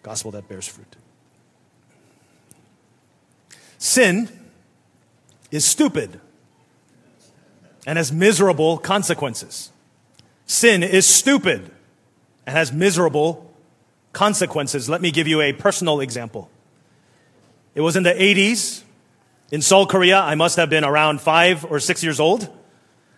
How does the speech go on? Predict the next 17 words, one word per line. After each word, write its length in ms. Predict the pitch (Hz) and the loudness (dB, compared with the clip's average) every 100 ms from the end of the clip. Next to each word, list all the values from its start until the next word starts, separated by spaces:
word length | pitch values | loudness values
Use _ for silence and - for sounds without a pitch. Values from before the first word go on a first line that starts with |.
| _ | _
I 100 | 165 | -2
don't 220 | 156 269 | 2 4
know 120 | 254 | 4
what 240 | 202 226 226 | 4 2 2
possessed 480 | 175 127 233 226 180 | -2 2 2 2 -2
me, 440 | 160 214 - - _ _ _ _ _ | 0 0 -4 -14 _ _ _ _ _
but 120 | 151 | 0
I 120 | 170 170 | 2 4
once 340 | 190 247 - - | 2 2 -2 0
arrogantly 520 | 185 233 208 208 190 | 2 4 4 0 -2
bragged 720 | 143 156 190 196 160 147 151 | -2 2 4 4 2 -2 -6
to 80 | 180 | -4
all 260 | 180 190 226 | 0 2 4
my 240 | 214 190 | 4 2
first 320 | 170 226 220 | 2 0 0
grade 180 | 208 196 | 0 -2
friends 580 | - 190 160 147 170 - | 0 0 2 -2 -6 -10